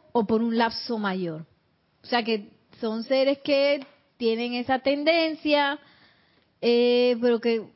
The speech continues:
digamos que en ese momento lograron sostener la armonía en un momento de crisis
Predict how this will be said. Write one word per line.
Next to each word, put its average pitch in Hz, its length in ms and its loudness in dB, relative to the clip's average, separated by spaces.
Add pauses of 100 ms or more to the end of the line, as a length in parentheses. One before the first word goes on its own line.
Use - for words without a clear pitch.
(1040)
digamos 233 520 -2
que 226 140 0
en 233 80 -4
ese 254 180 -6
momento 294 680 -2 (920)
lograron 208 480 -4
sostener 208 460 -6
la 233 60 -2
armonía 220 400 -4
en 233 60 -8
un 220 100 -6
momento 220 440 -6
de 214 160 -2
crisis 330 460 -4